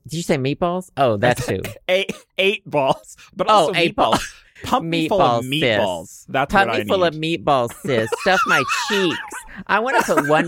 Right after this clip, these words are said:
Speaker 1: meatball in each cheek and then have someone slap each cheek.
Speaker 2: Girl, that's what my mom looks like right now. She looks like she has meatballs in
Speaker 1: Aw.
Speaker 2: her cheeks.
Speaker 1: Um, I,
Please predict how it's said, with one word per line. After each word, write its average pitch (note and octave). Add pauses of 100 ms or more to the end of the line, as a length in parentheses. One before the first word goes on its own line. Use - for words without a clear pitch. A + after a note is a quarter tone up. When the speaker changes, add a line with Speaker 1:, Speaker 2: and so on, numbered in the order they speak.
Speaker 1:
meatball D#3
in C3
each C#3
cheek D#3+
and D3
then B2+
have C3+
someone A#2
slap A2
each -
cheek. - (180)
Speaker 2:
Girl, A3+
that's A#3+
what B3+
my A3+
mom G#3
looks G3+
like A3+
right G3+
now. F#3
She F3+
looks F3
like F#3
she G3+
has E3+
meatballs E3
in C#3+
Speaker 1:
Aw. G#2+
Speaker 2:
her G#2
cheeks. A2+ (520)
Speaker 1:
Um, D3+ (280)
I, D3+